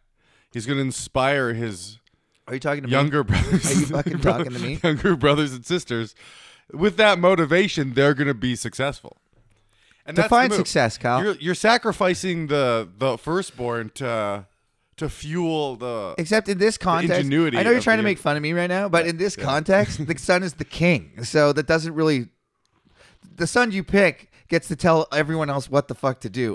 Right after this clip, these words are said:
Speaker 2: all, no matter what.
Speaker 1: Mm, it really breaks my analogy.
Speaker 2: Doesn't it? Um,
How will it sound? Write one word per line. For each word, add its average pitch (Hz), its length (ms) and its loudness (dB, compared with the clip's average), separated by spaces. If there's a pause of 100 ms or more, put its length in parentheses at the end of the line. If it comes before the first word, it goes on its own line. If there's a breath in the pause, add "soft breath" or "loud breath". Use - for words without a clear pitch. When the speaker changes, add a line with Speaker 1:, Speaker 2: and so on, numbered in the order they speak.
Speaker 2:
all, 110 240 -4
no 117 100 -12
matter 110 220 -6
what. 104 220 -8
Speaker 1:
Mm, 98 180 -10
it 76 60 -10
really 117 160 -8
breaks 95 400 -10
my 85 100 -12
analogy. 82 480 -10 (140)
Speaker 2:
Doesn't 151 320 -10
it? 98 160 -16 (600 soft breath)
Um, 135 540 2